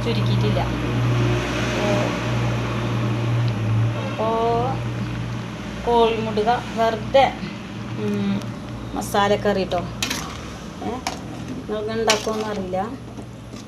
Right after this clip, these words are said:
അപ്പോ വൈകുന്നേരം ആയപ്പോ പിന്നെ സമാധാനമില്ല. ചോറിലേക്ക് എന്തെങ്കിലും ഒരു കറി ഉണ്ടെങ്കിലാണ് സമാധാനമുള്ളൂ. പിന്നെ കോവക്ക ഉപ്പേരി ട്ടോ. അതിന്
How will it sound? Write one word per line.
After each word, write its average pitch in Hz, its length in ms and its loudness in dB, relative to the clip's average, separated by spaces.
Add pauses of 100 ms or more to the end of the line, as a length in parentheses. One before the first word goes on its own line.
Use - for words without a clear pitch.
(160)
അപ്പോ 214 140 -8 (220)
വൈകുന്നേരം 190 460 4
ആയപ്പോ 220 160 0
പിന്നെ 214 160 2
സമാധാനമില്ല. 196 680 0
ചോറിലേക്ക് 190 520 -2
എന്തെങ്കിലും 196 400 -6
ഒരു 202 180 -6
കറി 190 180 -2
ഉണ്ടെങ്കിലാണ് 190 640 -4 (760)
സമാധാനമുള്ളൂ. 180 1000 -8 (1800)
പിന്നെ 190 500 -6 (1400)
കോവക്ക 247 480 2
ഉപ്പേരി 190 420 -4
ട്ടോ. 185 180 0
അതിന് 208 180 -2